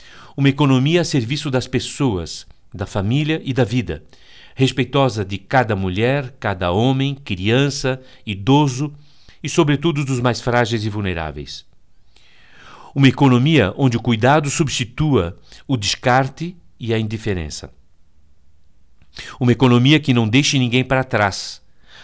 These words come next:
para construir uma sociedade na qual as pedras, que a mentalidade dominante descarta, se transformem em pedras angulares. Uma economia que reconheça e tutele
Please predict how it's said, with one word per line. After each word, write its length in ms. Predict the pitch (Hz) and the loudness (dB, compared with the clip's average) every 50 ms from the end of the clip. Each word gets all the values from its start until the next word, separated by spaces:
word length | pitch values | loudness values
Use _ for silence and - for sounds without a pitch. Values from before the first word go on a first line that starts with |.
| - - | -10 -2
para 200 | - 117 110 107 | 0 0 0 0
construir 480 | 110 - 143 - - - 143 143 156 147 | 0 -2 -2 -2 0 0 0 2 2 2
uma 140 | 139 123 | 0 0
sociedade 680 | 107 - 127 107 - 110 98 95 107 123 135 131 131 143 | -2 -2 -6 -4 -4 -4 -2 0 0 2 0 0 -2 -4
na 320 | 139 135 131 127 127 120 | -4 -4 -4 0 0 0
qual 460 | 120 120 - 117 98 87 90 87 - - - - - - - - - | 0 0 0 0 2 2 2 -2 -4 -10 -18 -20 -20 -20 -20 -20 -6
as 180 | - 127 117 - | -4 -4 -4 -4
pedras, 760 | - - - 147 165 170 151 180 196 208 202 - - - - - - - - - - - - - | -4 -2 0 2 2 2 0 0 -2 -2 -4 -6 -10 -12 -14 -20 -20 -20 -20 -20 -20 -20 -20 -8
que 80 | - 110 | -6 -4
a 60 | 104 | -2
mentalidade 640 | 98 101 98 90 104 98 92 95 98 95 98 95 95 | -2 -2 -2 -2 -2 -4 -2 -4 -4 -4 -4 -4 -4
dominante 520 | 92 95 98 90 95 90 92 92 - - 107 | -4 -4 -4 -4 -4 -4 -6 -6 -6 -8 -8
descarta, 680 | 98 - - - - 135 151 165 139 - - 87 80 - - - - - - - - - - - | -8 -8 -6 -2 0 0 2 0 0 -4 -8 -10 -10 -12 -18 -20 -20 -20 -20 -20 -20 -20 -20 -18
se 160 | - - - 165 | -8 -4 -4 0
transformem 720 | - 185 160 147 - - 131 127 127 127 131 139 180 - - | 2 2 2 2 2 2 4 4 4 2 0 -2 -4 -8 -8
em 140 | 127 113 104 | -6 -6 -6
pedras 600 | - - - 120 120 123 113 117 113 110 95 107 | -8 -6 -4 -2 -2 -2 -2 -2 -2 -2 -2 -2
angulares. 800 | 113 117 107 107 98 92 85 87 85 80 76 - - - - - - - - - - - - - - - _ - - - - - - - - - - - - - - - - - - - - - | -2 0 0 -2 -2 -2 -2 -4 -4 -6 -10 -12 -16 -18 -18 -20 -20 -20 -20 -20 -20 -20 -20 -20 -20 -20 _ -20 -20 -20 -20 -20 -20 -20 -20 -20 -20 -20 -20 -20 -20 -20 -20 -20 -20 -20 -16 -6
Uma 120 | - 131 127 | 0 2 2
economia 460 | 123 - 147 143 139 139 156 185 196 | 4 4 4 4 4 6 6 6 4
que 140 | 185 - 156 | 4 4 4
reconheça 720 | 135 143 143 - 117 110 110 117 131 143 135 - - 101 | 4 4 4 2 2 2 4 4 4 2 2 0 -2 -2
e 40 | 92 | -2
tutele 640 | - - 127 - - 123 123 123 104 87 82 80 | -2 -4 -4 -2 0 2 2 2 2 0 -4 -8